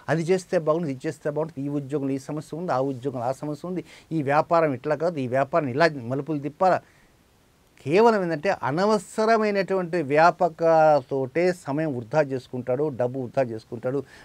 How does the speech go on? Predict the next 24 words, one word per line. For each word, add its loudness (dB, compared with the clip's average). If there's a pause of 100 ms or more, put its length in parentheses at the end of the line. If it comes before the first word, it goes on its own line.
(100)
దానివల్ల -2
కుటుంబంలో -4
చెడ్డ -2
పేరు -10
తెచ్చుకుంటాడు, -20 (480)
మానసిక 0
సంఘర్షణ -8
పెంచుకుంటాడు. -12 (720)
ఆ, -6 (200)
ఒక -4
శుభకార్య 2
పరంపర 0
కోసం -6
వెళ్తారు. -4 (320)
వెళ్ళిన 0
వాడు -2 (220)
మాట్లాడిన -4
తర్వాత -8
అబ్బాయిని -2
చూసి -12
వచ్చారనుకో, -6
ఒక -8
ఉదాహరణ -2
చెప్తున్నా, -8